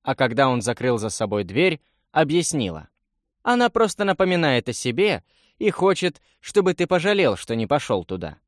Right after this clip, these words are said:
"Она что, принцесса?" спросил он шепотом, чтобы мама не услышала. "Ты о платье?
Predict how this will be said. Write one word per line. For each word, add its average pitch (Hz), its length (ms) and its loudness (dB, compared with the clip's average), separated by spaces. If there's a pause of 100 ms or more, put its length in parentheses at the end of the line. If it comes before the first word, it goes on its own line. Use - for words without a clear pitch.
(480)
"Она 113 300 0
что, 87 340 -6 (420)
принцесса?" 120 760 0 (340)
спросил 127 540 0
он 110 140 0
шепотом, 95 680 -2
чтобы 185 320 2
мама 113 280 2
не 127 100 -2
услышала. 107 680 -4 (240)
"Ты 147 140 4
о 127 120 4
платье? 190 540 -2